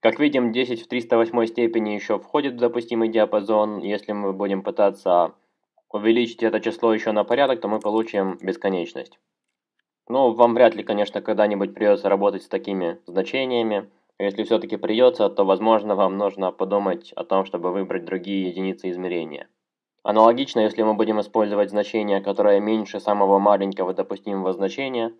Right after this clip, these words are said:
то мы получим минус бесконечность. И сама бесконечность — это всего лишь еще одно числовое значение. Как и любой числовой литерал, это значение имеет тип число.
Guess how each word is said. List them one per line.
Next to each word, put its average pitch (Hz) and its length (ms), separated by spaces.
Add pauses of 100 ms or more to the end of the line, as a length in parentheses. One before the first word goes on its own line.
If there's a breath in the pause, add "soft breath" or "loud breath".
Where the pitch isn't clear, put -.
(120)
то 95 180
мы 110 140
получим 101 460
минус 92 340
бесконечность. 85 720 (520)
И 123 220
сама 135 260
бесконечность — 131 720
это 113 180
всего 120 260
лишь 110 240
еще 123 240
одно 110 180
числовое 104 580
значение. 95 680 (540)
Как 120 180
и 131 40
любой 127 260
числовой 127 380
литерал, 135 460
это - 240
значение 107 640
имеет 101 480
тип 101 340
число. 95 460